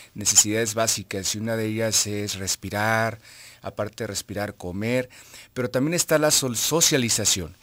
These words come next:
Y el ser humano regularmente busca aceptación y convivencia con algún grupo, algún grupo, y cuando ese grupo no es la familia, ese grupo es,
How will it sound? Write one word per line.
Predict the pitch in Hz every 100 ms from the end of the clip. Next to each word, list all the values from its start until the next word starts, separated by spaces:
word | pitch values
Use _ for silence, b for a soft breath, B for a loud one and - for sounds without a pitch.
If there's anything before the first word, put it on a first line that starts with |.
| B B B -
Y |
el | 110
ser | 147 156
humano | 147 147
regularmente | 143 120 117 123 127 127 - 135 131 127
busca | 113 117 - 131 117
aceptación | 101 107 - 110 101 120
y | 135
convivencia | 131 117 104 110 110 120
con | 113 104
algún | 107 113 117
grupo, | 156 - 147 - _ B B B
algún | 107 113 123
grupo, | 165 151
y | -
cuando | 110 104 117
ese | 135 170
grupo | 151 165 - 113
no | 110 120
es | 123 127
la | 135
familia, | - 107 117 117 107 101 - B B B B B
ese | 110 -
grupo | 117 120 117 113
es, | 110 113 113 -